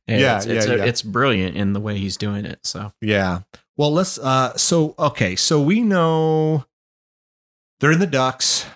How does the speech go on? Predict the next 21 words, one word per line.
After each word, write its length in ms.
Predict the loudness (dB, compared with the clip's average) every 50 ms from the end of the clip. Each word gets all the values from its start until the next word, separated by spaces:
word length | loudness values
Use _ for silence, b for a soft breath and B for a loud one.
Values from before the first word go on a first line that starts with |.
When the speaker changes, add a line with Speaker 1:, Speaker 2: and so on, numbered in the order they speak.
| _ _ -6
Speaker 2:
Um, 640 | 0 2 2 4 4 4 2 2 0 0 -2 -6 -8 _ _ _ _ _ _ _ _ _ _ -20 B B B B _ _ _ _ _ _ -8
I, 100 | -8 -6 -2
I 100 | -2 -2
think, 360 | 0 2 2 0 0 0 -4 -6
I 120 | -4 -4 -2
think 180 | 0 0 0 2
at 120 | 0 2
this 140 | 2 0 -2
point, 260 | -2 -2 -2 -2 -2 -2
Gorman 440 | -2 0 2 2 4 4 4 4 4
and, 240 | 2 2 0 -2 -4 -4
and, 400 | -2 0 0 2 2 0 0 -2 -2
uh, 100 | -4 -2
Vasquez, 680 | 0 0 0 0 -2 -2 -2 -2 -2 -2 -2 -4 -4 -6 _ _ _ -6
uh, 320 | -4 -2 -2 -2 -4 -6 -8 _ _ _ _ _ _
they 120 | 0 2 2
run 200 | 4 2 2 2
out 180 | 0 0 0
of 200 | 0 0 -2 -2
ammunition 640 | -2 0 0 2 2 0 0 0 0 0 2 0 0
and, 280 | 0 -2 -2 -4 -6 -10